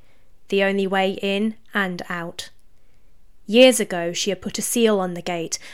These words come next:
when the demons had attempted to take over the Twin Kingdoms. But even though she was the most powerful among the people,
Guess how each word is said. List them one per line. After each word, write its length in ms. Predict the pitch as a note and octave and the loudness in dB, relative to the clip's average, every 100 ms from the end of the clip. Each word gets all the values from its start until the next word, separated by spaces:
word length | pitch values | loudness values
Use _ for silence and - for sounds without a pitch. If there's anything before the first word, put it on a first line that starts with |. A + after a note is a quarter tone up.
| - | 2
when 140 | A3 | 6
the 80 | A3 | 6
demons 400 | G#3+ A#3+ C4 B3+ | 6 4 4 4
had 120 | B3+ | 2
attempted 500 | B3+ - A#3+ - A3 | 2 2 0 0 -4
to 80 | A3+ | -2
take 300 | A#3 A3+ A3+ | 2 2 6
over 240 | A#3 G#3 | 6 6
the 100 | F#3 | 0
Twin 260 | F#3+ G3+ F3+ | -6 -6 -4
Kingdoms. 640 | - A#3 A3 F3+ E3+ - - - - - - - | -2 0 0 -2 -4 -8 -10 -20 -20 -20 -18 -2
But 180 | - A#3 | 2 8
even 280 | D#4 E4 D4 | 8 8 6
though 240 | C4 C4 | 8 8
she 140 | A3 A3+ | 8 4
was 140 | G#3+ | 0
the 80 | G#3+ | 2
most 260 | G#3+ G#3+ - | 2 2 0
powerful 540 | - A#3 A3+ A3+ G3 | 4 6 6 4 0
among 280 | F#3+ F#3 F3+ | 2 -2 -4
the 80 | F#3 | -6
people, 560 | - A#3 - F3 F3 | -2 -2 0 -2 -2